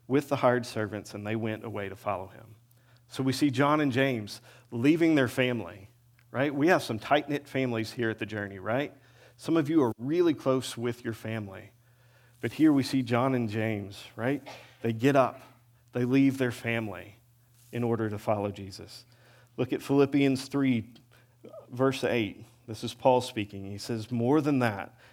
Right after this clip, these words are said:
I count all things to be lost in the view of sur-,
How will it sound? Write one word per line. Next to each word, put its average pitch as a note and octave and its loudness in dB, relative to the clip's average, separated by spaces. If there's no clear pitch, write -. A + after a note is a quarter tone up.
I A2+ 0
count C3 -2
all C#3 4
things G2 -4
to - -14
be A#2 -2
lost A2+ 0
in A#2 -2
the A2+ 0
view B2 2
of A#2 0
sur-, A#2 -8